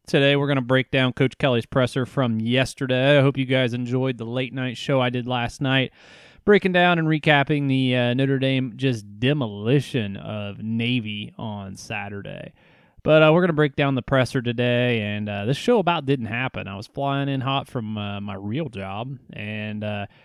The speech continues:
man, I come in the house, and there's nothing that stops me quicker than this T V being stuck on Investigation Discovery.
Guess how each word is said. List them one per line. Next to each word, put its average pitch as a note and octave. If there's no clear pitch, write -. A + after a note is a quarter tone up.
man, C3+
I C3+
come D3
in C3
the B2
house, B2+
and B2+
there's F3
nothing C3
that C#3
stops -
me B2+
quicker C#3
than A2
this G#2+
T C3+
V A#2+
being A#2
stuck -
on A2
Investigation A2+
Discovery. G#2+